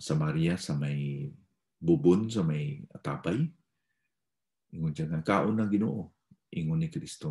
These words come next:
nga, "Ang akong pagkaon, mao nang pagtuman sa kabubuton sa Dios." Kay gisugo niya yung mga gidutunan, nadto nga mupalit og pagkaon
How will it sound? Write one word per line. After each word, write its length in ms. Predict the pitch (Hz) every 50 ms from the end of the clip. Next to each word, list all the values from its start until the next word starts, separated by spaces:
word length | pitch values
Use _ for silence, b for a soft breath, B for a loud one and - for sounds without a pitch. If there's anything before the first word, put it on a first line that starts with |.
| 73
nga, 240 | 73 73 76 76 78
"Ang 80 | 95 95
akong 320 | 92 90 - 92 87 87
pagkaon, 800 | 85 76 - - 80 76 73 80 82 82 85 90 85 - - -
mao 240 | - 85 85 85 82
nang 160 | 80 80 80
pagtuman 400 | - 78 - - - - 151 156
sa 160 | 151 - -
kabubuton 560 | 156 - - - 143 156 - - - 82 78
sa 80 | - 78
Dios." 560 | 71 71 - 73 71 - - - - - - _ _ _ _ _ _ _ _ _ _ _
Kay 160 | - 90 90 87
gisugo 400 | 92 - 113 104 98 - - 80
niya 160 | 113 113 104
yung 240 | 104 101 98 95 95
mga 160 | 90 90 80
gidutunan, 400 | 82 156 - 87 85 165 90 92
nadto 320 | 85 80 - - 92 90
nga 80 | 87 82
mupalit 480 | 80 80 76 - 80 73 78 82 -
og 80 | - 73
pagkaon 480 | - - - - - 76 73 76 87